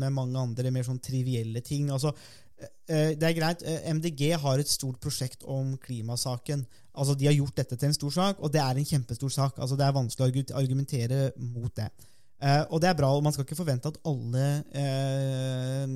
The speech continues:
skal ta grep i dette med den offentlige sektoren, men samtidig så mener jeg at vi må det, fordi at, eh, det, det kreves, eh, noen reformer,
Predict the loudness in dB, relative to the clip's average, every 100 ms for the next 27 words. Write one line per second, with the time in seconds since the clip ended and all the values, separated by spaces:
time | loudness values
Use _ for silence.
0 | -6 -10 -8 -6 -4 -2 -2 0 -2 -2
1 | -2 -2 -2 -2 -2 -4 -4 -4 -2 -4
2 | -2 0 0 0 -2 -4 -4 -2 -2 0
3 | 0 2 0 0 0 2 0 0 0 -2
4 | -8 -20 -6 0 2 4 2 2 2 2
5 | 2 -2 -6 -4 -4 -4 -6 -2 0 0
6 | 0 0 0 -2 -6 -2 2 2 2 0
7 | 0 2 2 2 0 -2